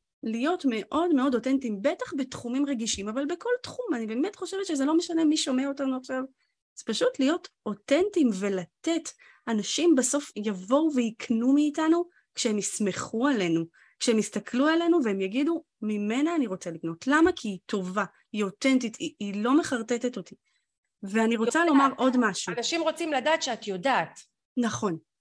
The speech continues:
Speaker 1: ממש, ממש, זאת נקודה ממש חשובה. ואני, ואני רוצה להגיד עוד משהו. ואני זוכרת שגם, אה, היה על זה איזושהי התכתבות באחת ה-, אה, אה, קבוצות שלך.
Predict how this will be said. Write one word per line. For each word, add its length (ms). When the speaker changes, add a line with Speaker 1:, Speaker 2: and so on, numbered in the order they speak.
Speaker 1:
ממש, 640
ממש, 280
זאת 160
נקודה 280
ממש 280
חשובה. 400
ואני, 540
ואני 220
רוצה 220
להגיד 300
עוד 160
משהו. 360
ואני 540
זוכרת 400
שגם, 280
אה, 300
היה 180
על 100
זה 60
איזושהי 320
התכתבות 540
באחת 400
ה-, 320
אה, 400
אה, 320
קבוצות 440
שלך. 360